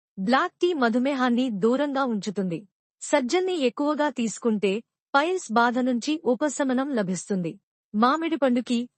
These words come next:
మూత్రపిండాల్లోని రాళ్లను కరిగించే శక్తి ఉంది. దానిమ్మరసం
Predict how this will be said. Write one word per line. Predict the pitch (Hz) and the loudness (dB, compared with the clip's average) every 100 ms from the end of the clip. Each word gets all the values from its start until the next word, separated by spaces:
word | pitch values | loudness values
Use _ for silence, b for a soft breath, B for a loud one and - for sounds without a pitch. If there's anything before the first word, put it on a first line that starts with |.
| _ | _
మూత్రపిండాల్లోని | 226 302 - 359 359 339 320 294 277 262 233 | 0 0 0 -2 0 0 0 0 2 2 2
రాళ్లను | 208 220 247 226 214 - _ 277 | 2 2 0 0 -2 -6 _ 0
కరిగించే | 277 277 320 269 330 | 0 0 -4 -2 -2
శక్తి | 320 214 - 254 | -2 -6 -4 -2
ఉంది. | 202 185 175 190 _ _ - | 0 -2 -4 -8 _ _ -4
దానిమ్మరసం | 202 247 269 262 254 240 220 | 2 2 2 0 0 0 0